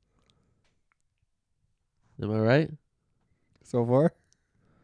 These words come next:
Speaker 1: Some caramel.
Speaker 2: Okay.
Speaker 1: And, ooh, do we do raspberry or do we do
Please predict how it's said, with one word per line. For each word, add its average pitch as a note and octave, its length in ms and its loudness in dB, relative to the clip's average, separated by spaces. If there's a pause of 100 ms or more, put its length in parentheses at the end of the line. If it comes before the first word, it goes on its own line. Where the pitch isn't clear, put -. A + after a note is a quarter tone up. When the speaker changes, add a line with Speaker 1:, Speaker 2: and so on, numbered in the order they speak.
(1400)
Speaker 1:
Some A2+ 480 -6
caramel. B2 760 0 (520)
Speaker 2:
Okay. D#3 420 6 (2000)
Speaker 1:
And, A2+ 840 -4 (800)
ooh, A2 880 0
do A#2 120 -4
we A2+ 100 0
do G#2+ 140 -2
raspberry C#3 840 0
or G#2 200 -4
do G#2 160 -6
we G#2 100 -2
do G#2 560 -4